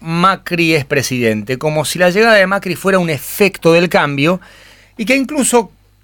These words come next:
más allá de algún desencanto de la actual administración Macri, como el cambio se sostiene, eh, lo más probable es que, digamos, Cambiemos, eh,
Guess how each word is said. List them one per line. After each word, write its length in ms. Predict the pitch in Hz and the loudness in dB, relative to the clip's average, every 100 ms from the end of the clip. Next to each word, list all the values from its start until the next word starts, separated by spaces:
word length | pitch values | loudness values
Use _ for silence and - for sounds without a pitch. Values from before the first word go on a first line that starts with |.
| - | -6
más 180 | 196 226 | 0 4
allá 180 | 220 220 | 6 6
de 100 | 202 | 4
algún 440 | 180 185 214 196 | 2 0 0 2
desencanto 1120 | 180 151 - 170 170 180 196 220 180 131 143 | 2 0 0 0 0 -2 0 0 -2 0 0
de 120 | 127 | 0
la 160 | 123 120 - | 0 0 -2
actual 380 | 110 110 - 185 | -8 -4 2 4
administración 520 | 170 147 160 - 190 | 2 0 -2 2 0
Macri, 480 | 190 165 131 156 175 - - - _ _ | 2 0 -2 -6 -6 -10 -20 -20 _ _
como 340 | 220 220 226 | 4 6 6
el 240 | 226 233 185 | 4 2 0
cambio 420 | 277 269 233 196 | 0 2 2 4
se 200 | - 196 | 4 2
sostiene, 680 | - 220 - 240 196 220 226 _ _ _ _ - | 2 0 2 2 4 2 -2 _ _ _ _ -2
eh, 480 | 185 175 156 139 143 _ _ - | 2 4 4 2 -4 _ _ 0
lo 120 | 214 | 2
más 160 | 214 190 | 4 4
probable 480 | 190 175 180 185 | 4 6 4 4
es 80 | 170 | 0
que, 260 | - 160 180 _ _ _ - | 2 0 -2 _ _ _ -6
digamos, 280 | 147 139 - _ | -6 -4 -10 _
Cambiemos, 640 | 165 151 151 160 160 139 165 | -2 0 0 0 0 -2 -2
eh, 760 | 139 127 120 113 107 101 98 | 0 2 2 2 0 -2 -6